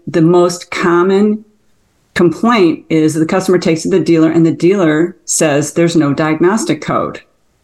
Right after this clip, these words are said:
Now, listen, you, that is a giant red flag. If your vehicle can stall at a highway speed and there is no diagnostic code popping up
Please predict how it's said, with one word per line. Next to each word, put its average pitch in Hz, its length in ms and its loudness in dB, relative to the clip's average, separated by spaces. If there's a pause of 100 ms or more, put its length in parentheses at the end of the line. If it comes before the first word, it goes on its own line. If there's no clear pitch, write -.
(480)
Now, 196 100 2
listen, 220 400 2
you, 180 160 2
that 220 240 -2
is 214 160 0
a 175 200 2
giant 220 840 2
red 160 260 0
flag. 135 540 -4 (200)
If 160 240 0
your 240 540 2
vehicle 208 560 0
can 151 380 2
stall 156 760 -2
at 147 100 -2
a 139 60 -2
highway 185 420 -2
speed 143 600 -2
and 156 180 2
there 156 160 2
is 143 360 -4
no 151 500 2
diagnostic 151 880 -2
code 190 320 0
popping 175 380 2
up 175 280 0